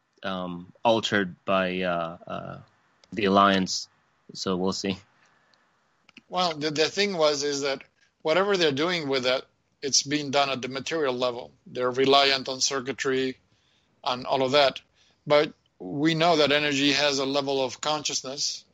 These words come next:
Speaker 2: because of what it is. It's pure energy. So you just modify it. You don't have to be a victim of energy. Just modify it. Even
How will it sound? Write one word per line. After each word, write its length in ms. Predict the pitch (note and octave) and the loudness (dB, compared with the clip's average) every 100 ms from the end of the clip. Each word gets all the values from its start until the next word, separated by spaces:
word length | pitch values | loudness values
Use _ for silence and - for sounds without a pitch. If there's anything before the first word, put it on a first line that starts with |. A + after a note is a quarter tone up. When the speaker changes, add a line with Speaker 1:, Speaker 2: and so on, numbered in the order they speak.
| _ _ _ | _ _ _
Speaker 2:
because 440 | C#3 C3 D3 B2 C3+ - | -4 0 0 0 -6 -4
of 200 | B2 B2+ | -2 0
what 160 | C3 | 0
it 100 | B2 | 2
is. 300 | E3+ D3+ - | 2 2 0
It's 180 | A#2+ - | 0 0
pure 320 | - D3+ C#3 | 0 0 2
energy. 480 | C#3+ D#3 C3+ C3 C3 _ _ _ _ _ _ _ - | 2 0 0 -2 -4 _ _ _ _ _ _ _ -6
So 140 | - | 0
you 80 | C#3+ | 2
just 440 | D3 D#3+ F#3+ D#3 | 2 2 2 2
modify 440 | E3+ A#3+ - F#3+ C#3 | 2 2 2 2 0
it. 120 | - - - - _ _ _ _ _ C3+ | -2 -12 -20 -20 _ _ _ _ _ -4
You 100 | E3+ | 0
don't 160 | B3 | 0
have 180 | E3 - | 0 -2
to 80 | C#3+ | -4
be 160 | C3+ C3+ | 0 0
a 80 | |
victim 440 | A#2+ D3+ D#3+ G#3 F#3 | 2 -2 -2 -4 -2
of 140 | B2+ | 0
energy. 340 | B2+ C3 C3 D3+ | -2 -2 -2 0
Just 260 | C#3 C#3 | 0 2
modify 380 | D3+ G#3+ F#3 D3 | 4 4 4 2
it. 100 | C3 | 2
Even 260 | D#3 G3 | 2 2